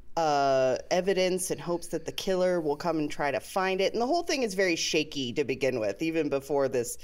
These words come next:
very, um, uh, dubious, uh,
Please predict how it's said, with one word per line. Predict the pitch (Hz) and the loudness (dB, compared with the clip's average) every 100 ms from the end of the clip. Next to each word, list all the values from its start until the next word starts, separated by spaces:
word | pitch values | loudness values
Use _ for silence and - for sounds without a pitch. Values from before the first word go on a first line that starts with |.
| - - - | -10 -10 -2
very, | 165 156 147 135 127 | 4 6 6 4 2
um, | 139 131 123 110 - - - - - - - 180 | 2 2 0 -4 -8 -14 -16 -16 -16 -18 -2 4
uh, | 170 147 139 131 131 - | 4 6 4 2 -2 0
dubious, | 202 165 165 147 143 - - | 0 4 6 6 4 0 0
uh, | - | -2